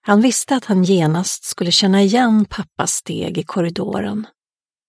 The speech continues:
Han frös. Han suckade. Snart skulle pappa komma.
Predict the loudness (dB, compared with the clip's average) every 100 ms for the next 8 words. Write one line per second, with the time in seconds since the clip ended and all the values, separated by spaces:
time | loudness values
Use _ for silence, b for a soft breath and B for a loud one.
0 | _ _ _ -4 -4 -4 -6 -4 -4 -4
1 | -6 -6 -12 _ _ _ _ _ -2 0
2 | 0 -4 -6 _ -8 -6 -6 -10 _ _
3 | _ _ _ _ _ _ _ _ -4 2
4 | 2 2 -4 _ -8 -4 -6 -4 -8 -6
5 | -6 -4 -4 -4 -6